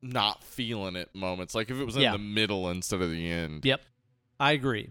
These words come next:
Speaker 1: Yeah.
Speaker 2: I agree. Like,
Speaker 1: But it, it, yeah, it, it, I, I get what you're saying. It, it is long, but, uh, to me, it doesn't, it never drags because, as you said, yeah, you don't hate the people, and it moves from action beat to action beat, and, like,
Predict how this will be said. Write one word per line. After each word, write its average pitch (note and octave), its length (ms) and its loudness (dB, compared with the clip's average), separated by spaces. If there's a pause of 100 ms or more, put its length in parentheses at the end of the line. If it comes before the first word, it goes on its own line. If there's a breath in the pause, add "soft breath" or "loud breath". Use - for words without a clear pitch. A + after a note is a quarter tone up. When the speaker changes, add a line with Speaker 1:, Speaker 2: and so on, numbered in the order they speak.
Speaker 1:
Yeah. F2 420 2
Speaker 2:
I B2+ 140 -2
agree. G#2+ 300 -2
Like, A#2 140 4
Speaker 1:
But E3+ 100 8
it, F#3 200 2
it, D#3+ 240 -6 (300)
yeah, D3+ 280 2
it, F3 200 -2
it, D#3+ 200 -16 (100)
I, G3+ 180 -4 (260)
I C#4 120 0
get C4 160 -4
what A3 60 -8
you're G3 80 -8
saying. D3+ 500 -6
It, E3+ 160 -2
it F3+ 200 8
is E3 200 8
long, C3 420 4
but, A2+ 220 4
uh, B2 40 4
to C3+ 140 4
me, C3+ 220 4
it G#2 120 2
doesn't, G#2+ 480 2 (360)
it C#3 100 2
never C3 280 4
drags A#2 480 4
because, G#2+ 420 0
as A2 160 4
you G2+ 80 -2
said, F#2+ 360 4
yeah, F#2+ 360 2
you A2 100 -4
don't A#2+ 220 4
hate C#3 220 4
the B2 80 0
people, A#2+ 500 4 (260 soft breath)
and C#3+ 100 -2
it C#3 80 -4
moves F#3 300 4
from G3 160 -4
action F3 380 2
beat D#3 180 0
to D3+ 80 2
action C3+ 400 2
beat, B2 320 0
and, B2 280 -2
like, A#2+ 340 4